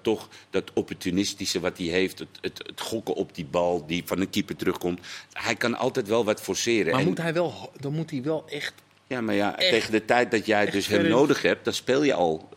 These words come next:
Speaker 1: op de helft van de
Speaker 2: Ja, dan moet je heel
Speaker 1: tegenstander.
Speaker 2: opportunistisch spelen.
Speaker 1: Snap je? Want dan moet er iets geforceerd worden.
Speaker 2: Ja.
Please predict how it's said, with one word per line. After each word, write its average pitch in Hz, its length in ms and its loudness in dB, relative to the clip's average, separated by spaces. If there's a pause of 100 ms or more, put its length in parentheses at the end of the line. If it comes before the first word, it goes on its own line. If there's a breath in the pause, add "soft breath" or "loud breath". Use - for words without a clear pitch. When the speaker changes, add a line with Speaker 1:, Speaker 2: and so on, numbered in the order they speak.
(280)
Speaker 1:
op 85 200 -6
de 101 80 4
helft 90 240 2
van 95 80 -4
de 90 60 2
Speaker 2:
Ja, 107 100 0
dan 92 80 4
moet 90 60 4
je - 20 2
heel 131 100 0
Speaker 1:
tegenstander. 127 320 2
Speaker 2:
opportunistisch 127 420 -4
spelen. 123 240 -2
Speaker 1:
Snap 104 120 -2
je? 127 100 2
Want 104 180 -2
dan 95 140 2
moet 104 180 0
er - 60 0
iets 92 180 -2
geforceerd - 540 -2
worden. 85 260 -2
Speaker 2:
Ja. 98 160 -10